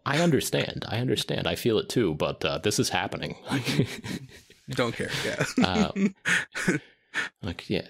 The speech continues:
Speaker 1: I, I don't care
Speaker 2: Like,
Speaker 1: what
Speaker 2: especially if
Speaker 1: hobbies
Speaker 2: you're
Speaker 1: you
Speaker 2: twelve
Speaker 1: have.
Speaker 2: hours into a twenty-four
Speaker 1: Right,
Speaker 2: hour
Speaker 1: right,
Speaker 2: stream.
Speaker 1: right, right.
Speaker 2: <laughs> Like, yeah, I'm not stopping. <laughs>
Speaker 1: Yeah. Um, but yeah, for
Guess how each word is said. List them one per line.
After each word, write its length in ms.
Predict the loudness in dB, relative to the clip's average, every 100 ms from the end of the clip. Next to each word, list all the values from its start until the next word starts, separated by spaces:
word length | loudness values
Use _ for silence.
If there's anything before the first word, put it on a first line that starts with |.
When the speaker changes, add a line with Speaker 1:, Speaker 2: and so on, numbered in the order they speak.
| -4
Speaker 1:
I, 160 | -6 -2
I 80 | 0
don't 160 | 0
care 140 | 4 6
Speaker 2:
Like, 60 |
Speaker 1:
what 40 | 8 6
Speaker 2:
especially 280 | 6 8
if 60 | 8
Speaker 1:
hobbies 40 | 8
Speaker 2:
you're 80 |
Speaker 1:
you 40 | 6
Speaker 2:
twelve 180 | 6 4
Speaker 1:
have. 100 | 4
Speaker 2:
hours 200 | 4 2
into 300 | 2 2 2
a 40 |
twenty-four 440 | 4 4 4 4 4
Speaker 1:
Right, 120 | 4
Speaker 2:
hour 80 | 2
Speaker 1:
right, 80 |
Speaker 2:
stream. 260 | 2 4 4
Speaker 1:
right, 220 | 4 4 2 0 _ -4
right. 100 | -4
Speaker 2:
<laughs> 320 | -6 -16 -4
Like, 280 | -4 -4 -16 -6 2 2 4
yeah, 80 | 4
I'm 80 | 4
not 140 | 2
stopping. 320 | 2 -2 -4 _ _
<laughs> 480 | -8 -8 -12 -12 -8
Speaker 1:
Yeah. 100 | -8 -10 _ _ _ _ _ _ -4
Um, 520 | -2 -2 -6 -10 -14 -18 -20 _ _ _ _ _ _ _ _ _ _ _ _ _ _ _ _ _ _ _ _ 0
but 120 | 2
yeah, 180 | 4 0
for 560 | 2 4 4 4 0